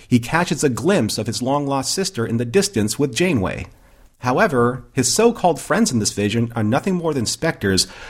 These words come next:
who he has to fight through to find Elixia standing next to the guiding tree in the Great Forest. And when he confronts her about why she wasn't waiting for him after he died, she tells him that everything he has placed his faith in,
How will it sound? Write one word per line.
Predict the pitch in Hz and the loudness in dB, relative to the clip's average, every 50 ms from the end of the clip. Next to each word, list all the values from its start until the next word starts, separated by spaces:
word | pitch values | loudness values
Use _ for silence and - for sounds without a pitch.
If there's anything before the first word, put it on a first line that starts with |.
| - - - _ | -18 -20 -20 _
who | - 165 175 | 2 2 4
he | 160 185 | 4 2
has | - 175 180 - | 2 2 0 0
to | - 196 | 0 -2
fight | - - - 190 214 - | -2 2 2 2 2 2
through | - - - 120 113 113 113 | -2 0 2 2 2 2 0
to | - 120 | -2 -4
find | - - - 131 123 120 127 127 120 117 120 - - | -2 -2 0 0 2 4 4 4 4 2 0 0 0
Elixia | 123 113 123 180 190 - - - 95 90 87 92 95 113 117 - | 0 2 2 0 0 -2 -2 0 0 2 2 0 -2 -4 -6 -4
standing | - - 139 123 127 123 110 | -2 0 0 2 2 2 2
next | 107 151 180 - - - - | 0 0 0 -2 -4 -6 -4
to | - 135 | -2 -2
the | 113 110 | -2 -2
guiding | 95 131 139 175 180 131 101 | -2 -2 -2 0 0 -2 -2
tree | - - 98 90 87 92 107 117 117 - - - | -4 -2 -2 -2 -2 -2 -2 -6 -8 -8 -2 0
in | 110 | 0
the | 104 101 | 2 2
Great | - 98 90 - - | 2 2 2 0 -2
Forest. | - - 190 160 101 - - - - - - - - - - - - - _ _ - | -2 0 0 2 0 0 -2 -4 -4 -4 -10 -20 -20 -20 -20 -20 -20 -20 _ _ 2
And | 135 143 151 | 4 4 4
when | 170 185 | 4 2
he | 180 147 190 | 2 2 0
confronts | 185 - 147 - - - 196 240 226 - | 0 0 -2 -2 0 0 0 2 2 2
her | 156 | 0
about | 127 110 120 117 113 - | 0 2 2 0 0 0
why | 107 123 135 143 139 | 0 -2 0 0 0
she | 131 - - 139 | -2 -2 -2 -2
wasn't | 123 131 123 120 117 95 90 | -2 0 -2 -2 -4 -6 -4
waiting | 107 127 156 175 160 131 | -4 -4 -2 -2 -4 -6
for | - 104 90 | -6 -8 -6
him | 101 107 107 - | -6 -6 -6 -4
after | 113 117 113 117 104 | -4 -6 -4 -6 -8
he | 85 101 | -10 -10
died, | 82 - 127 127 120 113 107 95 104 - - - - - - - | -8 -6 -4 -4 -2 -2 -2 -4 -4 -8 -12 -18 -20 -20 -12 -8
she | - - 190 196 | -4 -2 -2 -2
tells | - - - 190 220 208 - - | -2 -2 0 0 0 0 0 0
him | 120 113 | 0 0
that | 110 113 - - | 0 -2 -2 -2
everything | 127 139 165 185 180 - 180 180 175 147 - - - | 0 0 2 0 0 0 0 0 0 -2 -4 -12 -6
he | - 147 131 | -4 -2 0
has | 120 120 117 | 0 0 -2
placed | 120 - - 131 139 151 143 - | -4 -4 -2 0 0 0 0 -2
his | - 143 139 - | -4 -4 -4 -2
faith | - 117 110 98 98 - | 0 0 0 0 0 -2
in, | 87 76 67 69 | -4 -6 -4 -6